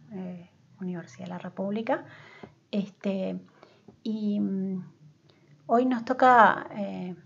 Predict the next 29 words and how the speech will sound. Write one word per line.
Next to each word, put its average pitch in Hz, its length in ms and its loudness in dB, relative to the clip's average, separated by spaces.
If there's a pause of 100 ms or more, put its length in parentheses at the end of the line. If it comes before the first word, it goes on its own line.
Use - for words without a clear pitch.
(220)
el 190 220 -2
tema, 220 560 0 (240)
eh, 202 220 -6
que, 180 600 -6 (220)
en 185 140 -2
el 185 160 -4
cual 214 160 2
teníamos 208 400 2
que 190 160 -6
ver 202 320 2 (180)
las 185 220 -4
cortezas 233 800 0
cerebral 196 680 -2
y - 60 -20
cerebelosa. 190 760 -2 (460)
En 208 120 2
esta 208 200 4
primera 180 440 -4
parte 190 500 -2
vamos 185 480 -6
a 185 80 -4
ver 190 360 -2
la 185 180 -8
parte 180 320 -10
del 170 580 -10
cerebelo. 196 800 -2 (800)
Este, - 580 -4 (720)
y 208 320 2
los 196 760 -2